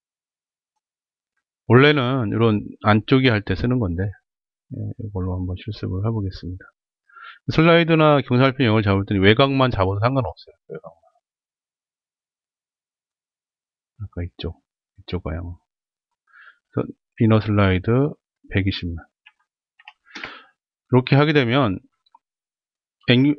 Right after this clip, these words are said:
레일이 여기서부터 나옵니다. 여기서부터. 여기서부터 나오는 게 아니라. 이걸 안 하면 이 뒤에서부터 나오고, 이너 하게 되면 여기서부터. 이렇게 나와요. 네.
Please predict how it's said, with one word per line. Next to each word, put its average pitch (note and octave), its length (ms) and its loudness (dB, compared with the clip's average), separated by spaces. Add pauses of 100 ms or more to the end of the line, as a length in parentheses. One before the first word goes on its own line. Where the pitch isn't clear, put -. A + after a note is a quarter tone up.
(120)
레일이 C3+ 420 4
여기서부터 B2 460 0
나옵니다. E2+ 400 -2
여기서부터. D#2+ 640 -10 (420)
여기서부터 G2+ 400 -2
나오는 E2+ 320 -2
게 E2+ 80 -6
아니라. E2 260 -8 (380)
이걸 A2 180 4
안 F#2+ 140 4
하면 B2 400 2 (240)
이 G2 180 -2
뒤에서부터 F#2+ 520 -4
나오고, E2+ 580 -6
이너 F#2 120 -2
하게 F2+ 120 -2
되면 G2+ 180 -6
여기서부터. E2+ 540 -12 (380)
이렇게 F#2 120 -14 (140)
나와요. - 160 -20 (1900)
네. A#2 100 -14